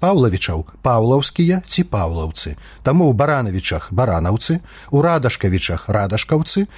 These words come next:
а ў Аксакаўшчыне «аксакаўцы». У даўніну пашыраны быў суфікс «анін». Старыя гарады яго сабе збераглі: Палачане, Лідзяне, Мазыране, Случане. Але што да Слуцку, дзякуючы слуцкаму збройнаму чыну замацавалася новшая народная назва «случакі».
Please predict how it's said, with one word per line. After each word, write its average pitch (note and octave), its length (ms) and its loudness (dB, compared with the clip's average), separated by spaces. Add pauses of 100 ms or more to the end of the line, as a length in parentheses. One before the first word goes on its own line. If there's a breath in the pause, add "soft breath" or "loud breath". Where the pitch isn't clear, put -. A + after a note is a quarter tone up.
(240 loud breath)
а A2+ 120 2
ў F2+ 80 0
Аксакаўшчыне D#3 880 0
«аксакаўцы». - 800 -6 (680 loud breath)
У A#2 80 4
даўніну E3 400 4
пашыраны F#3+ 500 2
быў E3 220 2
суфікс - 480 0
«анін». G2 480 2 (260 loud breath)
Старыя C3 460 2
гарады C3 320 2
яго A#2+ 160 2
сабе B2 320 2
збераглі: G#2+ 480 0 (240 loud breath)
Палачане, D#3 760 0
Лідзяне, C#3 680 2
Мазыране, A2+ 640 2
Случане. D#2+ 580 -2 (320 loud breath)
Але C3 180 2
што - 180 0
да C#3 120 0
Слуцку, - 460 0 (320 loud breath)
дзякуючы C3 500 2
слуцкаму A#2 560 2
збройнаму A#2+ 480 2
чыну F#3+ 260 2
замацавалася B2+ 680 2
новшая A2+ 560 2
народная G#2+ 560 2
назва A#2+ 440 2
«случакі». G#2+ 720 -2